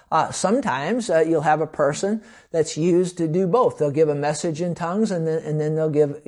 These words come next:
give the interpretation. Uh, and, and I tell you what, and, and when it's done, uh, at the direction of the Holy Spirit,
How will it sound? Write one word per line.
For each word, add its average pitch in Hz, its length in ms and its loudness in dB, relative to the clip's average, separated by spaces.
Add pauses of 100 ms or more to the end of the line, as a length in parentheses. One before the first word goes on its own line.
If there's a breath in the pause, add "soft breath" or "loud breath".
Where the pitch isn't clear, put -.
give 139 320 0
the 147 120 -2
interpretation. 170 840 -2 (480 loud breath)
Uh, 151 420 4
and, 170 420 -2
and 165 100 -2
I 160 80 0
tell 214 180 0
you 208 60 4
what, 220 220 4
and, 170 340 -2
and 170 160 -4
when 185 120 -2
it's 165 180 -6
done, 185 520 0 (180)
uh, 147 340 0 (380)
at 156 220 -2
the 156 80 0
direction 160 580 4
of 151 80 -2
the 147 100 2
Holy 156 280 0
Spirit, 214 580 -2